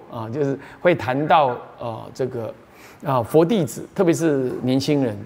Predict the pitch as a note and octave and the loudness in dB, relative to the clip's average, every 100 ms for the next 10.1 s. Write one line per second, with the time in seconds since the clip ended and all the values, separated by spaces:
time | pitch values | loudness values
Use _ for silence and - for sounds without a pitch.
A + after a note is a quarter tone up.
0 | - - - - - A#3+ C4 B3+ B3 F#3+ | -16 -20 -20 -20 2 4 4 4 2 2
1 | C3 A#2+ - D#3 C3 C#3+ D#3 D#3+ E3 F3+ | -2 -2 0 0 -2 0 0 0 0 0
2 | E3+ D3+ D3 B2+ - - F#3+ C3 - - | 0 2 2 -2 -6 0 2 2 -2 -20
3 | - - - - - - - - - - | -20 -20 -20 -20 -20 -20 -20 -20 -20 -20
4 | - - C4 F#3+ E3+ C#3+ C#3 - - - | -14 2 6 6 4 2 0 -2 -14 -20
5 | - - F#3 C#3+ B2+ G#2+ G#2+ - - - | -6 0 2 2 0 -2 -4 -16 -20 -10
6 | C3 B2 A2+ G3+ A3+ F3 B2+ A2+ F3 - | -4 -4 0 2 2 2 -2 0 0 2
7 | C3 - A#2+ G#2 F#3 F#3 F#3 - - - | -2 -4 -10 -4 -2 0 -2 -8 -18 -8
8 | - C#4+ D#4 - D3+ C#3 E3 E3 D3+ B2+ | 2 4 4 0 -2 0 0 2 0 0
9 | C3 C#3+ A2+ - F3+ D#3+ D#3 D#3 B2 A2+ | 0 -2 0 0 2 2 0 0 -2 -2
10 | A2 | -6